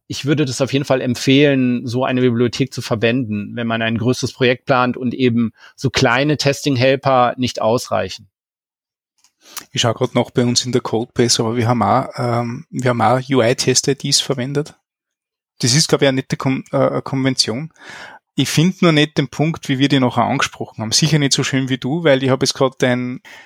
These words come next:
Speaker 2: Helpers Code offen, nicht? Der,
Speaker 1: Ja.
Speaker 2: der, den hast du verlinkt im Buch und
Speaker 1: Ja.
Speaker 2: ich hab ihn auch nochmal in die Shownotizen verlinkt und das ist ja elegantest. <laughs> Äh, ich, ich find, also vor allem diese Query by C S S,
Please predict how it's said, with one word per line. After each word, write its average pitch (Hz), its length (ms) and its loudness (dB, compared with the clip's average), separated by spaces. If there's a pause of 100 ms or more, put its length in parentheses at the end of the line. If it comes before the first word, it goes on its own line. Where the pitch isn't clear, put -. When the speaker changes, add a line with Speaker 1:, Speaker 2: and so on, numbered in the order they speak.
(120)
Speaker 2:
Helpers 170 420 0
Code 131 340 -4 (280)
offen, 190 380 -6
nicht? - 340 -6
Der, 131 200 6
Speaker 1:
Ja. 127 220 2
Speaker 2:
der, 135 260 2
den 131 200 -6
hast 135 160 -2
du 151 40 -6
verlinkt 147 360 0
im 151 120 -4
Buch 143 460 -12 (160)
und 131 320 -6
Speaker 1:
Ja. 131 180 2
Speaker 2:
ich 170 120 0
hab 147 140 -2
ihn 147 60 2
auch 135 120 4
nochmal 135 220 -2
in 131 60 -2
die 123 60 -2
Shownotizen 151 560 -2
verlinkt 143 320 -8
und - 160 -12
das 113 100 -6
ist 117 140 -4
ja 113 240 -2 (880)
elegantest. - 1040 -4 (220)
<laughs> - 220 -2 (500)
Äh, 143 220 2
ich, 170 240 -10
ich 165 100 -6
find, 165 320 -6
also 151 200 -2
vor 160 100 0
allem 160 100 -2
diese 160 220 0
Query 165 300 -2
by 135 200 2
C - 160 0
S 131 140 2
S, - 460 2